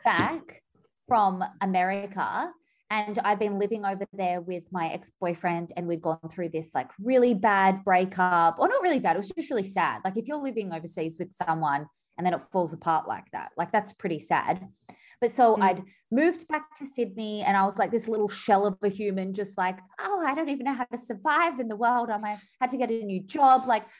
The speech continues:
Speaker 1: literally just had to rebuild my life in Sydney after living overseas.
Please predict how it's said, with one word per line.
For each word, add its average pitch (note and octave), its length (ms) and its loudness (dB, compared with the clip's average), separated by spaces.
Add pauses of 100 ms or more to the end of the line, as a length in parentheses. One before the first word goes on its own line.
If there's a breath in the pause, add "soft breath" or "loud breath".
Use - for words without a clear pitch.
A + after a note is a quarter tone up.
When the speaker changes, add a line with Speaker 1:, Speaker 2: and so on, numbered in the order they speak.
(120 loud breath)
Speaker 1:
literally F#4+ 360 0
just F4 200 -4
had D#4 140 -2
to C4+ 80 -4
rebuild G3+ 460 0
my F#3+ 160 0
life F3 300 -2
in E3+ 100 -8
Sydney G3+ 440 -6
after D#3+ 260 -4
living F3+ 240 -4
overseas. E3+ 720 -4